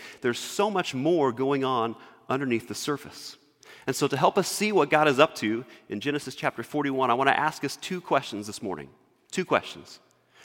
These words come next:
One of them I will answer for you, but the second one you're gonna have to answer for yourself. And the first question today is this.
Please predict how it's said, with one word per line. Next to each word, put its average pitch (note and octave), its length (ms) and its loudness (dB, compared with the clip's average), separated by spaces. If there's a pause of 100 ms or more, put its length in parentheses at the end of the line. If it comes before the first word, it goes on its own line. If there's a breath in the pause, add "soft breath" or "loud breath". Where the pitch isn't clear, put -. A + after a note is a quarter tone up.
(100)
One C#3+ 260 2
of D3 100 0
them B2 160 4
I A#2+ 80 6
will A#2 180 2
answer C3 260 -2
for C#3 240 2
you, E2+ 240 -4 (880)
but A2+ 80 -10
the - 80 -6
second E3 320 2
one A#2 160 4
you're B2+ 160 -2
gonna C3 140 2
have A2 180 0
to - 140 -6
answer A#2 260 -2
for G2+ 160 -6
yourself. F#2 560 -6 (960)
And - 80 -10
the A2+ 40 -8
first - 260 -4
question A#2 380 0 (300 loud breath)
today G#2+ 280 4
is F#2 160 0
this. - 400 -8